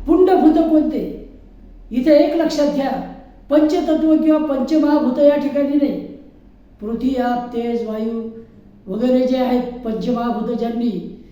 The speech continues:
हे पूर्ण आपला देह बनलेला असतो, पूर्ण विश्व त्यांनी बनलेलं आहे असं मानलं जाते,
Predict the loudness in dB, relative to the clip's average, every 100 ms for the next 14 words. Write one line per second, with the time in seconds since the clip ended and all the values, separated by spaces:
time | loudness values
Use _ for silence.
0 | -16 -12 -6 -4 -2 -2 -4 -8 -12 -18
1 | -20 -20 -20 -20 -20 -20 -20 -20 -20 -20
2 | -20 -20 -20 -20 -14 -10 -4 -2 -2 2
3 | 4 4 2 0 0 0 0 -2 -4 -4
4 | -4 -2 -2 0 0 0 0 -2 -4 -2
5 | -2 -2 -2 -4 -6 -8 -8 -8 -4 -4
6 | -4 -6 -8 -10